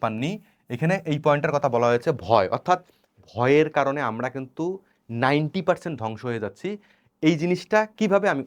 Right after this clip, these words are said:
বলে দিই। দেখেন, বিজনেস শুরু করবে অনেকে, বিজনেস শুরু করতে পারে না ভয়ের কারণে, সেলস করতে পারে না ভয়ের কারণে, মার্কেটিং করতে পারে না ভয়ের কারণে, ডিজিটাল মার্কেটিং কোথায় করবে, কার দ্বারায় করবে, ভয়ের কারণে করতে পারে না। এইরকম অসংখ্য বিষয় রয়েছে। একটা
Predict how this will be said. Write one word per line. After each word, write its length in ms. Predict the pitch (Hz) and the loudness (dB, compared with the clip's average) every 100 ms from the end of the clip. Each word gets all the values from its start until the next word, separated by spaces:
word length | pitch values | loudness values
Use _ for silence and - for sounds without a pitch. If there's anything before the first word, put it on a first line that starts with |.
| 131 | -4
বলে 120 | 117 104 | -4 -2
দিই। 120 | 92 120 | -4 -4
দেখেন, 180 | 147 117 _ - _ _ - | -4 -8 _ -20 _ _ -2
বিজনেস 300 | 175 202 220 | 2 2 2
শুরু 120 | 196 190 | 0 0
করবে 200 | 185 185 180 147 | 0 2 0 -2
অনেকে, 220 | 160 170 175 139 | -4 -4 -4 -4
বিজনেস 220 | 135 143 | -6 -6
শুরু 120 | 139 135 | -6 -6
করতে 160 | 131 135 | -4 -4
পারে 120 | 127 | -4
না 40 | 127 87 | -4 -6
ভয়ের 200 | 95 90 | -6 -6
কারণে, 240 | 87 85 85 _ _ - - | -10 -10 -14 _ _ -12 4
সেলস 260 | 180 180 - | 6 6 2
করতে 160 | 170 165 | -2 0
পারে 120 | 160 160 | 0 -2
না 40 | 110 | -2
ভয়ের 200 | 101 104 | -4 -4
কারণে, 220 | 98 87 90 - _ - | -6 -10 -10 -14 _ 2
মার্কেটিং 340 | 147 160 175 175 | 2 4 4 4
করতে 140 | 170 165 | 4 0
পারে 120 | 160 160 | 2 0
না 40 | 107 | 0
ভয়ের 200 | 101 101 | -2 -2
কারণে, 220 | 95 90 90 _ _ 120 | -4 -6 -10 _ _ 2
ডিজিটাল 320 | 156 160 185 175 | 2 6 4 4
মার্কেটিং 260 | 160 165 160 | 0 -2 -4
কোথায় 220 | 160 165 170 | -2 -2 0
করবে, 180 | 165 160 151 | 0 2 2
কার 100 | 131 | 2
দ্বারায় 200 | 143 147 | 2 0
করবে, 180 | 147 147 156 92 | -2 -4 -4 2
ভয়ের 220 | 110 117 | 4 4
কারণে 180 | 113 107 101 | 2 -2 -4
করতে 160 | 95 90 | -6 -8
পারে 100 | 90 | -8
না। 60 | 98 | -2
এইরকম 220 | 190 208 214 185 | 0 2 0 0
অসংখ্য 320 | 175 214 208 208 | 2 0 2 0
বিষয় 180 | 156 147 | 0 0
রয়েছে। 260 | 120 104 104 - - - - - | 0 -2 -6 -10 -18 -20 -8 -2
একটা 140 | 151 | 2